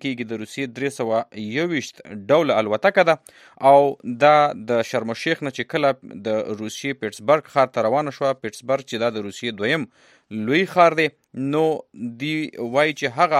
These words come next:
حتی یا هغه، آه، دغه ته رسېدلی و، اوچتوالي ته، چې په کومه کې دا په کروز واچول شي، یعنې دی، آه،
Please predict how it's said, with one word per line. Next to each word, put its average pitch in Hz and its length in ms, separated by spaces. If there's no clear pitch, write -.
حتی 135 400
یا 123 160
هغه، 131 240
آه، 98 600
دغه 110 140
ته 113 180
رسېدلی 120 320
و، 135 100
اوچتوالي 131 500
ته، 117 180
چې - 140
په 120 60
کومه 151 260
کې 127 120
دا 131 40
په 117 140
کروز 160 340
واچول 110 360
شي، 120 220
یعنې 104 160
دی، 131 140
آه، 101 160